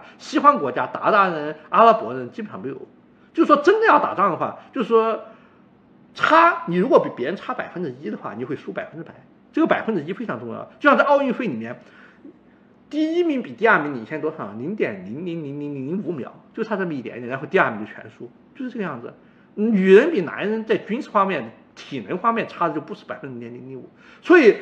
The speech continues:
真到，假如你的军事水平真的像登峰造极方面发展的话，呃，一般的武士还可以，顶级武士当中是很难有女人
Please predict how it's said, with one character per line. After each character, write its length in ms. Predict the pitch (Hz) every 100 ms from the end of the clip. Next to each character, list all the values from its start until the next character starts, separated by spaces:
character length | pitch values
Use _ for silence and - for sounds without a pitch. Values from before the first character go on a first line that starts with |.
| - -
真 240 | 311 403
到， 480 | 330 180 - - -
假 220 | 208 147
如 160 | 160 294
你 100 | 202
的 60 |
军 240 | 143 226 294
事 80 | 214
水 180 | -
平 200 | 98 127
真 140 | - 262
的 60 |
像 220 | 220 127 -
登 200 | 202 220
峰 200 | 220 208 - _ _
造 280 | 233 156 -
极 60 | -
方 160 | 160
面 100 | 160
发 160 | - -
展 120 | -
的 80 | -
话， 160 | - - - _ _ _ _ _ -
呃， 120 | 220
一 200 | 349 370
般 260 | 277 320
的 80 | 349
武 60 | 139 -
士 100 | -
还 100 | 113
可 180 | - 120
以， 80 | - _
顶 260 | 165 143 123
级 160 | 208
武 180 | 302 208
士 140 | - 135
当 160 | 127
中 100 | 131
是 120 | -
很 180 | - 202
难 100 | 98
有 100 | 165
女 80 | 127
人 100 | -